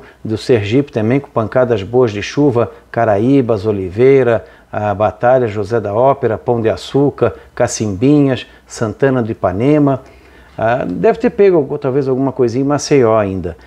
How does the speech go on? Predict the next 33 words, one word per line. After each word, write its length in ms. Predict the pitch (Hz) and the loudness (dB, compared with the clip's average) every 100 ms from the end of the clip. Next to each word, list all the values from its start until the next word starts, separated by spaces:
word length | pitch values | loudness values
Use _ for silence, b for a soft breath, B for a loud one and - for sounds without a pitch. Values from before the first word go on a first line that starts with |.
| b b | b b
aqui 240 | 101 - | -12 -4
na, 180 | 117 113 | -2 0
no 140 | 110 117 | 2 2
Alagoas. 580 | 117 110 95 101 85 | 2 0 0 -2 -2
Aqui 220 | 101 98 123 | -10 -6 -6
no 80 | |
Sergipe 440 | 120 139 113 117 139 | -2 0 0 -2 -2
também, 380 | 170 151 127 107 | -2 0 0 0
ó, 60 | |
até 400 | 85 - 143 151 B B B | -4 0 0 0 B B B
aqui 240 | 113 - | -6 0
em 60 | 139 | 2
Lagartos, 640 | 135 117 107 131 123 104 | 2 2 2 0 -2 -6
onde 160 | 120 113 | -4 -4
o 40 | |
Figueirense 560 | 107 110 110 123 123 - | -6 -4 -2 0 -4 -8
jogou 380 | 104 104 92 135 | -2 -2 4 2
e 60 | |
passou 360 | 127 110 - 127 | 2 -4 -2 -6
na 140 | 107 107 | -6 -10
primeira 340 | 113 113 117 | -8 -6 -6
fase 300 | 110 117 110 | -2 -2 -2
da 80 | 107 | -2
Copa 260 | - 113 113 | -4 -4 -4
do 80 | |
Brasil, 320 | 117 139 117 147 | -2 -2 -2 -2
também 380 | 180 131 123 - B B | 0 0 0 -4 B B
tá 140 | - | -4
tendo 280 | 143 135 127 | 0 2 2
algumas 360 | 117 110 123 113 | 0 0 -4 -2
pancadas 500 | - 113 120 120 117 | -4 -2 0 0 0
de 120 | 117 | -2
chuva. 440 | - 104 90 87 | -6 -4 -4 -6